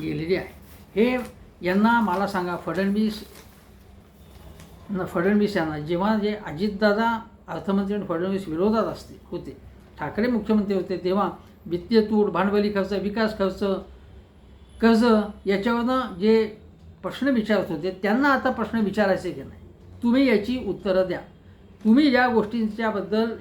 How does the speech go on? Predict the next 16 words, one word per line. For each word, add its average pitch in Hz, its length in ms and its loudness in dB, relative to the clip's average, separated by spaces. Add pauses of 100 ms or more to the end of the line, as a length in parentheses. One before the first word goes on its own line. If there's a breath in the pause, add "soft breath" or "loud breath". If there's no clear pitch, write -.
टीका 226 260 -2
करत 202 300 -2
होता, 185 180 -2
आता 202 140 -2
तुम्ही 226 340 2
त्याच्या 208 240 0
पलीकडे 285 560 2
गेलेला 277 280 6
आहात. 247 220 0 (1000 soft breath)
महाराष्ट्राचं 240 840 2
आर्थिक 180 600 -4
दिवाळं 247 360 6
तुम्ही 254 240 0
वाजवलेलं 190 380 2
आहे 165 80 -4
पूर्णपणे - 560 -2